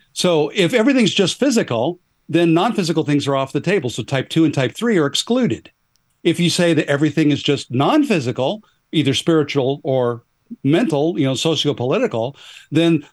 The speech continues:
the people that think that physical things are important and real, that's type one and type three, those are off the table. And a type three assumer who believes that there's a creator and a creation, there's two distinct realities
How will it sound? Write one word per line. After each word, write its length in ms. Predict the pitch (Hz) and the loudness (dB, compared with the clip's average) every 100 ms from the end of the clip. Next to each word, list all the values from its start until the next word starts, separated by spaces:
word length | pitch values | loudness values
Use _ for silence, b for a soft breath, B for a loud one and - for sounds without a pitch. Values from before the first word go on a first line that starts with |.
| _ | _
the 80 | 160 | -2
people 260 | 185 196 | 0 0
that 140 | 170 175 | 0 0
think 260 | 196 170 | -2 -2
that 160 | 165 156 _ | -4 -6 _
physical 460 | - 302 320 208 | 0 2 2 0
things 340 | 165 160 147 143 | 0 0 0 0
are 160 | 135 | -2
important 540 | 131 117 - 170 147 120 | -2 -4 -4 -4 -2 -2
and 180 | 110 110 | 0 0
real, 400 | 104 - 165 - _ _ _ _ - 120 _ - | -2 -4 -8 -10 _ _ _ _ -18 -18 _ -6
that's 240 | 135 - | -4 -2
type 260 | 143 139 147 | -2 0 0
one 140 | 147 | 0
and 100 | 120 | 0
type 220 | 120 110 | 0 -2
three, 420 | - 247 170 185 - - | 0 0 0 -2 -8 -4
those 240 | - 233 | 0 2
are 80 | 254 | 2
off 240 | 135 113 | 0 -2
the 80 | 107 | -6
table. 420 | - 98 95 147 B B B - | -6 -6 -6 -6 B B B -4
And 280 | 151 143 160 | 0 2 2
a 60 | 156 | -2
type 300 | - 139 - | 0 -2 0
three 200 | 214 254 | 0 2
assumer 540 | 208 - 117 143 180 - 269 233 | 0 0 0 0 -2 -8 -20 -16
who 220 | 120 110 | -6 -2
believes 320 | 127 143 143 147 | 0 2 0 -2
that 100 | 120 | -2
there's 160 | 113 | -2
a 60 | 113 | -4
creator 680 | - 160 180 170 170 147 _ | 0 2 2 2 0 -2 _
and 120 | 147 | -4
a 40 | 139 | -4
creation, 560 | - 160 190 190 - | -2 0 0 -2 -4
there's 200 | 123 117 - | -4 -6 -6
two 280 | - 240 | 0 2
distinct 460 | 185 160 - 190 165 | 2 0 0 -2 0
realities 720 | 139 127 180 170 120 98 - | 0 0 0 0 -4 -6 -10